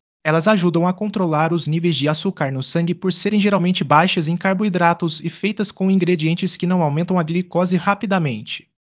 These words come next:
Ao escolher receitas de sobremesas saudáveis para diabéticos, você pode desfrutar de um docinho sem se preocupar tanto com a saúde. A importância de optar por receitas sem açúcar. Optar por receitas sem açúcar é essencial para quem tem diabetes.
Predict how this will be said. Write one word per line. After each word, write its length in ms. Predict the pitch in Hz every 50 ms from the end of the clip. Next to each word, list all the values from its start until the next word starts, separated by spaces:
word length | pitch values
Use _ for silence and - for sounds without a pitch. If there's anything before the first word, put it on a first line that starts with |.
| _ -
Ao 140 | 127 127
escolher 400 | 127 - - - 190 180 185 196
receitas 640 | 175 196 208 196 190 - - 202 202 - 196 180 165
de 80 | 156 147
sobremesas 640 | - - 190 170 190 185 170 165 170 160 170 156
saudáveis 600 | - - 208 196 185 156 151 147 147 175 180 -
para 220 | - - 170 170 170
diabéticos, 760 | 160 185 170 143 156 170 170 - 180 - 147 131 - - - -
você 220 | 147 143 - 185
pode 200 | 185 220 196 180
desfrutar 600 | 151 160 160 - - 196 202 202 - 151 151 151
de 80 | 143 160
um 80 | 175
docinho 420 | 180 190 185 - - 165 147 139 135
sem 180 | - 165 170
se 140 | 180 - 180
preocupar 580 | - - 226 220 226 214 - - 180 180 175 180
tanto 240 | 175 180 180 185
com 140 | 190 - 190
a 60 | 185
saúde. 640 | 180 - 208 185 160 143 123 107 101 - - - - _ _ _ _ _ _ -
A 80 | 143 139
importância 540 | 156 156 202 170 - - 185 190 185 185 165
de 100 | 135 151
optar 320 | 156 - - 170 170 180
por 160 | 180 - 156
receitas 460 | 139 151 143 - - 165 175 175 185 180
sem 260 | - - 208 214 214
açúcar. 440 | 202 190 - 190 190 - 190 185 185
Optar 340 | 180 - - 170 175 180
por 160 | 180 160 147 131
receitas 460 | 143 135 - - 175 180 - 185 165
sem 260 | - - 196 208 208
açúcar 500 | 196 190 - 190 185 180 - 202 196 - -
é 100 | 196 214
essencial 600 | 208 - - 214 196 202 - 190 165 170 185 185
para 200 | - 208 214 202
quem 180 | 202 - 226
tem 140 | 226 220 190
diabetes. 800 | 175 185 190 185 160 135 120 107 - - 76 - - - - -